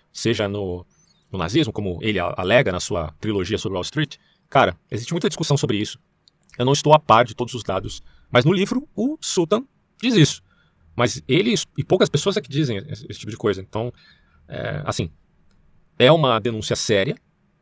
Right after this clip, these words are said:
e pra saber se isso de fato é assim ou não, tem que fazer uma pesquisa mais apurada. Mas se for, é bem curioso. Agora, o que eu tô dizendo aqui é que, sim, existe uma elite cosmocrática desnacionalizada,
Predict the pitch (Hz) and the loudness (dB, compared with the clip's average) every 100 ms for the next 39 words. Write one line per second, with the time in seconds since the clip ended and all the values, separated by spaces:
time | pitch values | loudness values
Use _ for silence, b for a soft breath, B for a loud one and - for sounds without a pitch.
0 | _ _ _ _ _ _ 120 120 147 143 | _ _ _ _ _ _ -4 -2 2 6
1 | 151 156 151 - - - 110 - 123 127 | 6 6 2 2 -2 -8 -8 2 2 4
2 | 113 - 120 117 147 220 - 185 175 - | 0 0 -4 -4 -4 -6 -6 -4 -2 -4
3 | 151 165 160 156 156 104 101 233 - 156 | -4 -2 -2 4 4 4 0 -4 0 2
4 | 208 _ _ _ _ _ _ _ - 104 | 2 _ _ _ _ _ _ _ -10 -6
5 | 190 165 120 127 - _ _ _ _ - | 2 2 4 2 0 _ _ _ _ -10
6 | - 151 139 139 123 170 143 143 - - | -4 0 0 0 0 -2 -2 -4 -4 0
7 | 190 - 170 127 135 - 190 185 139 117 | 0 4 2 4 -2 -2 0 0 0 -2
8 | - 127 131 120 117 - 143 147 151 147 | 0 0 0 0 0 0 -4 -2 -2 -2
9 | 143 147 127 92 - | -2 2 4 2 0